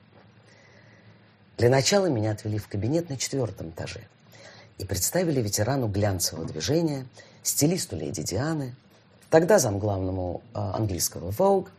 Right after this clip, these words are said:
Анне Харви. Воплощение английской породы, сухая, сдержанная дама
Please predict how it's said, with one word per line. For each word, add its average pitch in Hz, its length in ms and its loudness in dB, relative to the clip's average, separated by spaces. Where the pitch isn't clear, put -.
Анне 123 320 -4
Харви. - 400 -10
Воплощение 143 880 8
английской 104 500 0
породы, 123 540 2
сухая, 143 600 2
сдержанная 90 600 -2
дама 131 460 -2